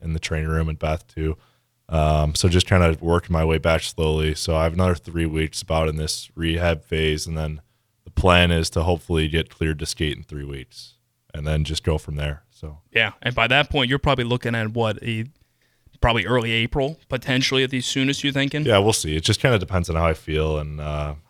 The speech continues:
Speaker 1: how quickly I can get back into shape. So I'm, you know, been getting on the bike a lot <laughs> right now. So just trying to make that transition to when I'm skating, um,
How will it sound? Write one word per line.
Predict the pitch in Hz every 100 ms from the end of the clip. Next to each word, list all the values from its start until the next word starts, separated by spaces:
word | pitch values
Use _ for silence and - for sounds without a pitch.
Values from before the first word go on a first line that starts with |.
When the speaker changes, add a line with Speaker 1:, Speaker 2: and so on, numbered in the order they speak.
| -
Speaker 1:
how | 82
quickly | 82 90 - 82
I |
can | 80
get | 78
back | 85 80
into | 82 76
shape. | - 78 73
So | 82 78
I'm, | 78 - -
you | 92
know, | 82
been | 78 90
getting | - 104
on | 107
the |
bike | 92 87 90
a | 92
lot | 85 85 - 98
<laughs> |
right | 110 92
now. | 90 87 87 -
So | - 87
just | 87
trying | - 113
to | 92
make | 87 -
that | 85
transition | - 90 82 87 - 85
to | - 82
when | 85
I'm | 85 82 80
skating, | - 92 85 82 80 76 -
um, | 80 76 73